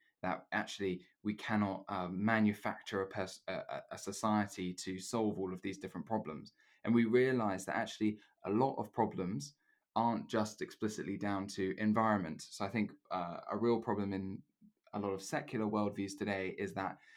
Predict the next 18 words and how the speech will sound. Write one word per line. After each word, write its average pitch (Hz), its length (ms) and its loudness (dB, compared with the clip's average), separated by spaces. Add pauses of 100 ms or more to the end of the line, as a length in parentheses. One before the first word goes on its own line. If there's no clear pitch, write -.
(420)
the 104 160 2
only 147 280 6
problem 113 460 2
in 101 100 2
the 98 80 -2
world 104 480 2
today 92 480 -2
is, 90 440 -4 (200)
or 98 200 -4
is 104 200 -2
ignorance 104 580 0
or 104 160 0
it's - 140 -8
environment. 98 680 -2 (260)
And 90 100 -12
so 98 120 -2
the 107 200 4
own-, 127 360 2